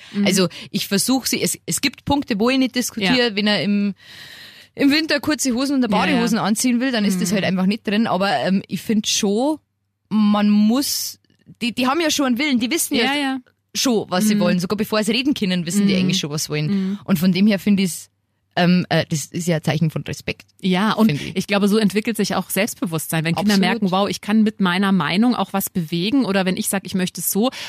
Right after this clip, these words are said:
Speaker 1: Und ich finde auch bei Sachen, die jetzt die Kinder betreffen, natürlich, ja, also meine Tochter ist noch relativ egal, was sie anzieht morgens, das leg ich hier halt raus, aber wenn sie dann da irgendwann mal sagt, sie, also klar darf sie, aber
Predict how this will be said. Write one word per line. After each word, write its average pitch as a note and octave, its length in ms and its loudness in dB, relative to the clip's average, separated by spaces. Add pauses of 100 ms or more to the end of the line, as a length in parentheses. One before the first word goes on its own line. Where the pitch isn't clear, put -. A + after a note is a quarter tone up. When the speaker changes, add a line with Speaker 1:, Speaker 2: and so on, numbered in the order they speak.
Speaker 1:
Und G3+ 80 2
ich A3+ 100 2
finde A3+ 220 2
auch G3+ 100 -2
bei F#3+ 140 0
Sachen, G3 280 0
die G#3 60 2
jetzt G#3 160 0
die G3 80 -4
Kinder A3+ 260 2
betreffen, G#3+ 540 0 (400)
natürlich, C4 560 2
ja, A3 340 0
also F#3 280 0 (160)
meine E3+ 260 -2
Tochter - 260 -4
ist F#3+ 140 -6
noch F3+ 140 -2
relativ F3+ 280 -4
egal, E3+ 220 -4
was G#3 140 -4
sie G3+ 100 -2
anzieht G3 300 -2
morgens, F#3+ 240 0
das - 240 -8
leg F3 140 -6
ich - 100 -8
hier G#3+ 100 -4
halt G3 160 -4
raus, F#3+ 180 0
aber F3 160 0
wenn E3+ 140 2
sie F#3 80 2
dann F3+ 140 4
da F3 80 2
irgendwann G3 180 4
mal F3+ 80 2
sagt, F3+ 160 0
sie, - 80 -8
also D3+ 200 -2 (100)
klar F3 240 -2
darf E3 200 -2
sie, - 220 -2
aber G3 320 2